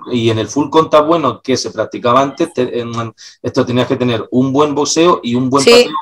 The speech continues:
Speaker 1: por se-, por separado. Y,
Speaker 2: Sí, por eso
Speaker 1: y
Speaker 2: los
Speaker 1: había mucho
Speaker 2: asturianos
Speaker 1: golpe
Speaker 2: eran
Speaker 1: a la
Speaker 2: tan
Speaker 1: cara.
Speaker 2: buenos. Sí, por eso los asturianos eran tan buenos, porque venían de un buen boxeo, además yo los recuerdo a todos, a Pereira, a, a Josón, a,
Speaker 1: Ah.
Speaker 2: a todos, a Pavón,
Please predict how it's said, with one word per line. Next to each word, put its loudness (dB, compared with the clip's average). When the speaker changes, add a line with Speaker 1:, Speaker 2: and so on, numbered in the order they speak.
Speaker 1:
por 2
se-, -2
por 2
separado. 0
Y, -4
Speaker 2:
Sí, 6
por 6
eso 6
Speaker 1:
y 6
Speaker 2:
los 6
Speaker 1:
había 6
mucho 2
Speaker 2:
asturianos 2
Speaker 1:
golpe 6
Speaker 2:
eran 6
Speaker 1:
a 6
la 8
Speaker 2:
tan 4
Speaker 1:
cara. 4
Speaker 2:
buenos. 0
Sí, -8
por 2
eso 2
los 8
asturianos 0
eran 0
tan 2
buenos, 0
porque -4
venían -2
de 0
un 0
buen 4
boxeo, 4
además 0
yo 2
los 0
recuerdo 2
a 4
todos, 4
a 4
Pereira, 2
a, 0
a -2
Josón, -4
a, 2
Speaker 1:
Ah. 2
Speaker 2:
a 4
todos, 8
a 6
Pavón, 2